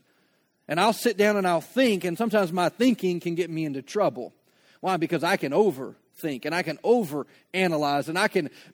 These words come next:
perceive or, or make something true in my mind that's not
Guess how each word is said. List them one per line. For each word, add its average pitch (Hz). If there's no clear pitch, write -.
perceive 254
or, 196
or 190
make 226
something 233
true 247
in 196
my 175
mind 180
that's -
not 185